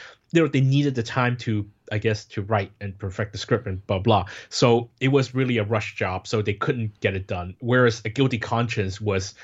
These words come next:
pretty much in production before Table for Six finally came out for Mid-Autumn. So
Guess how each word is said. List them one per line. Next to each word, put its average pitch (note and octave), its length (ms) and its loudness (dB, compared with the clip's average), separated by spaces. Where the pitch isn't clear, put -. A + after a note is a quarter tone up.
pretty E3+ 200 6
much - 400 0
in D3+ 140 2
production C3+ 440 -2
before C#3 460 0
Table B2+ 280 -4
for A2+ 140 -6
Six A#2+ 300 -4
finally B2 440 2
came A2+ 280 -4
out G#2+ 260 -2
for G#2+ 260 -2
Mid-Autumn. G#2+ 560 -2
So G#2+ 360 0